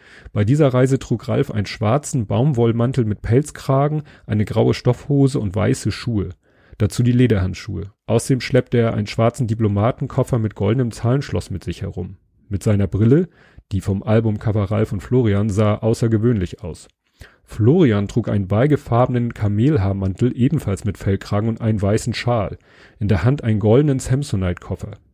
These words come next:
Die beiden schienen gerade aus einem Fritz-Lang-Film gefallen zu sein.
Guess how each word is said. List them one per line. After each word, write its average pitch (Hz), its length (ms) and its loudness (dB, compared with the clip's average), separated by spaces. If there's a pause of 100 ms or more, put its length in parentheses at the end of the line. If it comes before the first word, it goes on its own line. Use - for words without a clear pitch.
(120)
Die 101 80 2
beiden 123 260 2
schienen 123 400 0
gerade 113 320 0
aus 117 120 -2
einem 120 160 0
Fritz-Lang-Film 117 760 0
gefallen 90 380 -6
zu 92 140 -6
sein. 85 200 -10